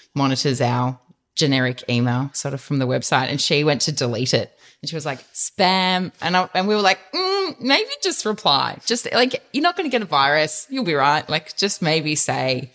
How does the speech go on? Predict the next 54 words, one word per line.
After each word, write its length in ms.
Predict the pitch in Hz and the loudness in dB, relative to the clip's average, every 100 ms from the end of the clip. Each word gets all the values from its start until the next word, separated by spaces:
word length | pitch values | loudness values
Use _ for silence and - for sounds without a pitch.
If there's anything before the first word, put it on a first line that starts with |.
| - - _ - | -20 -20 _ 0
'Yeah, 320 | 453 480 311 | 2 2 2
hey, 500 | 330 427 403 359 392 - | 0 0 0 0 0 0
that's 400 | 349 - - - _ | -6 -4 -10 -10 _
interesting. 680 | 185 196 - 220 - 202 294 | -4 -2 -2 -2 -2 -2 -2
Let's 300 | 240 - - | 0 -2 0
chat.'" 340 | - 151 180 254 _ - - - _ - | 0 2 2 -2 _ -20 -20 -20 _ -4
It 120 | 294 180 | 0 2
wasn't 260 | 180 165 | 0 -2
spam. 460 | - 139 151 233 240 | -2 0 2 0 0
They 160 | 180 | 0
were 100 | 165 | 2
legit. 320 | 165 156 156 - | 2 0 -2 0
They 100 | 147 | 0
wanted 260 | 147 147 | 2 0
to 100 | - | -2
include 240 | 160 - 151 | -4 -2 -2
us 160 | 139 | -2
as 80 | 143 | -4
part 160 | - 147 | -4 -4
of 80 | 143 | -2
their 320 | 135 135 101 | -2 -2 -4
showcase 440 | - - 139 151 - | -4 -4 -4 -4 -4
on 60 | 143 | -2
Australian 380 | - 143 135 | 0 0 0
products. 500 | 135 143 156 247 - | 0 -2 -2 -4 0
And 200 | 156 143 - - - - _ | 2 2 -2 -18 -20 -20 _
so 160 | - 170 | -6 0
we 60 | 151 | 2
went 160 | 151 | 4
in 60 | 143 | 2
for 120 | 147 | 0
that. 220 | 135 143 | 2 0
It 20 | - | 0
was 100 | 151 | -4
meant 120 | 139 | -6
to 60 | - | -6
be 80 | |
temporary 680 | 135 147 143 147 151 196 247 | -4 -4 -2 0 0 2 0
and 260 | 180 147 139 | 0 0 0
the 80 | 147 | 0
run 220 | 139 139 | 0 0
rates 260 | 139 - 147 | -2 -4 -6
were 60 | |
really 140 | 143 139 | -4 -2
great 260 | 147 139 | 0 0
and 80 | - | 0
it 100 | 131 - | -4 -2
sold 200 | 151 139 | 0 0
out 200 | 139 - | -2 -2
really 220 | 139 131 | -2 -2
quickly, 560 | - 233 - 269 240 214 | 0 -2 0 0 0 -2
which 240 | 190 - | -8 -8
was 120 | 175 | -6
awesome. 460 | 196 220 220 208 | -4 -2 0 0